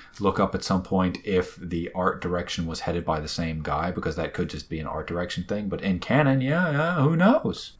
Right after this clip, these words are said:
Yeah, they were probably thinking about Twilight Princess already. So that's the basics of what we want to cover. Uh, we've got the Triforce all gathered up. We've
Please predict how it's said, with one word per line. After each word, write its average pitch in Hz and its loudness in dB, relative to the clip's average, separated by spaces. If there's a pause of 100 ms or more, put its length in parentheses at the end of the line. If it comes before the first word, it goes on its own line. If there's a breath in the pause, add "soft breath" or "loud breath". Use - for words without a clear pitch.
(120)
Yeah, 95 8
they 95 6
were 101 6
probably 90 6
thinking 80 -2
about 76 -6
Twilight 71 -4
Princess 69 -6
already. 69 -6 (420 loud breath)
So 85 8 (280 soft breath)
that's 117 6
the 135 0
basics 117 6
of 101 -2
what 104 4
we 104 2
want 98 2
to - 6
cover. 95 10 (200 loud breath)
Uh, 85 8
we've 92 2
got 104 4
the 95 4 (200 soft breath)
Triforce 107 2 (100)
all 92 8
gathered 107 8
up. 98 6 (220 loud breath)
We've 87 -2